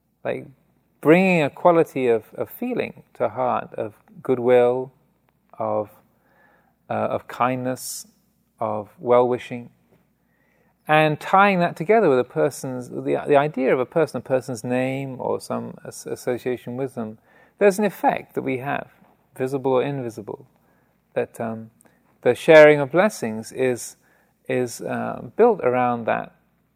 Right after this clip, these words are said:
that quality of nature. We affect each other. We're interrelated. Our lives overlap. We're, we're all part of a, a, a single organism, if you like, the Dharma.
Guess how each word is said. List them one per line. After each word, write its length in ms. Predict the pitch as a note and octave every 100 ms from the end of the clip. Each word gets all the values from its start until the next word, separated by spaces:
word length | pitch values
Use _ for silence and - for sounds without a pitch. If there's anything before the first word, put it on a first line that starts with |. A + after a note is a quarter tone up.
| _ _ _
that 180 | B2 -
quality 500 | - E3 C#3+ - G#2+
of 100 | G#2+
nature. 400 | A#2+ C3 - A2
We 140 | E3
affect 380 | F3+ - C4 -
each 180 | A#2+ A2+
other. 200 | G2 G#2+
We're 140 | C3+
interrelated. 920 | D3+ F3+ E3+ D3+ D3 D#3 - - - _ _ _ _ _ _
Our 260 | - C3+ B2+
lives 480 | C#3 D3 C3+ A#2+ -
overlap. 680 | C#3+ C3 B2 C3 C#3 - _
We're, 200 | B2+ B2
we're 280 | B2+ C3+ C3
all 420 | - - C#3 B2+ _ _ _ _ _ _ _ _ _
part 320 | - C#3 B2+
of 180 | B2 A2
a, 300 | A2 G#2 G#2+ _ _ _ _ _ _ _ _ _ _ _
a, 200 | B2+ - - _
a 100 | -
single 400 | A#2 - C3 B2
organism, 540 | C3 E3+ C3+ F#2+ - E2+
if 140 | -
you 80 | -
like, 400 | - - - _ _ _ _ _
the 80 | A#2+
Dharma. 600 | G2+ A#2+ A#2+ A2+ G#2 -